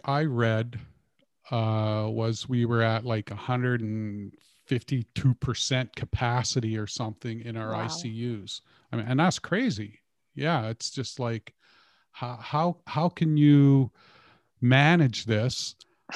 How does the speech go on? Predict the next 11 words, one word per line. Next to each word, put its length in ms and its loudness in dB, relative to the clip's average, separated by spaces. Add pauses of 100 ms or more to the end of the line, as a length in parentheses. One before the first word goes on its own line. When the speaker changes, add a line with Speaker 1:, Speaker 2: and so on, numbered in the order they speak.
(160)
Speaker 1:
um, 580 0 (1080)
if 540 2 (1200)
you 220 6
already 640 8 (180)
don't 300 4
have 380 0 (120)
enough 340 0
to 80 -4
go 220 0
around? 520 -4 (260)
Speaker 2:
Yeah, 240 2